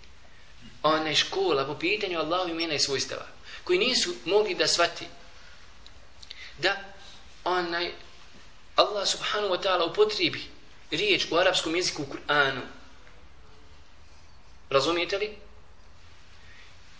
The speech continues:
Koji nisu mogli da shvate da taka upotrijebljena riječ,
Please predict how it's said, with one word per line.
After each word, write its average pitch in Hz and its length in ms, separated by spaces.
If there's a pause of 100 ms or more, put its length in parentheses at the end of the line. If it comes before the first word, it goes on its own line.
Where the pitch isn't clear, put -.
Koji 147 160
nisu 226 260
mogli 220 200
da 185 100
shvate 214 320
da 185 160
taka 214 300
upotrijebljena 190 800
riječ, 202 600